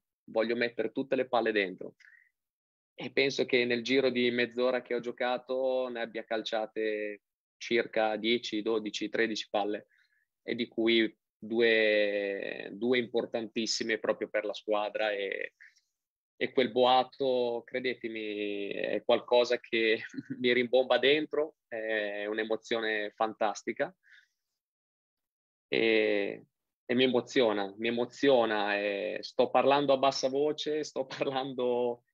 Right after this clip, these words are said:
lento perché sono emozionato, e è un qualcosa che, che mi riempie di gioia vedere le persone felici, e questo è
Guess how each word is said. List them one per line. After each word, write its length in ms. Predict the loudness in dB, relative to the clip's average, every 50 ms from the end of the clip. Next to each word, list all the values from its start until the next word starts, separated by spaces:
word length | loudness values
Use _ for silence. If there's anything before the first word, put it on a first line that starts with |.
| _ _ -4
lento 460 | 0 0 0 0 -2 -4 -6 -8 -8
perché 340 | -4 -6 -6 -4 -4 -6 -4
sono 200 | -2 -2 -4 -4
emozionato, 880 | -4 -6 -8 -8 -2 -2 0 0 0 -2 -4 -4 -4 -2 0 2 2 4
e 600 | 4 4 2 2 0 -2 -4 -6 -10 -12 -14 -18 _ _ _ _ _ _ _ _ _ _ _ _
è 80 | -6 -4
un 100 | -2 4
qualcosa 480 | 4 4 4 6 4 4 6 6 2
che, 420 | 2 4 2 4 4 2 0 -2 _ _
che 120 | -6 -2
mi 100 | 0 2
riempie 300 | 2 2 2 2 0 0
di 100 | -2 0
gioia 400 | -2 2 4 4 4 4 2 0
vedere 320 | -2 -2 -2 0 0 0 -2
le 120 | -2 -2
persone 380 | -4 -4 -6 -4 -6 -8 -8 -8
felici, 420 | -8 -8 -6 -6 -8 -6 -6 -6
e 40 | -4
questo 460 | 2 2 4 4 2 0 0 2 4
è 220 | 4 4 2 0